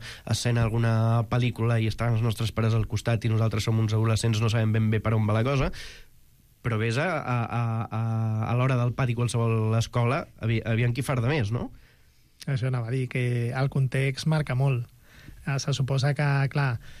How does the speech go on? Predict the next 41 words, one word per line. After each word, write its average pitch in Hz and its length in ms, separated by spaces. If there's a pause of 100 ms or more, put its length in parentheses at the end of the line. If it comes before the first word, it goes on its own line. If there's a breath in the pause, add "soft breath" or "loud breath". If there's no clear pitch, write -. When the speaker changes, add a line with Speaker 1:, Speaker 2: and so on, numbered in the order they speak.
(240 loud breath)
Speaker 2:
per 143 200
què 165 160
la 147 120
família, 131 440
no? 160 240
Doncs 131 240
perquè 120 240
també 127 200
estàs 139 240
en 151 80
un 151 80
moment 147 280
d'adolescència 165 960
que 143 120
marca 135 280
molt 147 160
la 143 80
diferència 147 580
amb 147 140
l'adult, 170 500 (300 loud breath)
que 147 160
fins 147 180
i 131 60
tot 143 160
penses 151 320
que, 151 80 (920 loud breath)
que 156 120
et 147 80
volen 160 260
veure, 170 360 (100)
que 160 120
volen 156 360
saber 151 280
alguna 151 320
més 147 120
que 151 120
no 147 120
toca, 175 420
no? 180 220
I, 151 480
i 156 180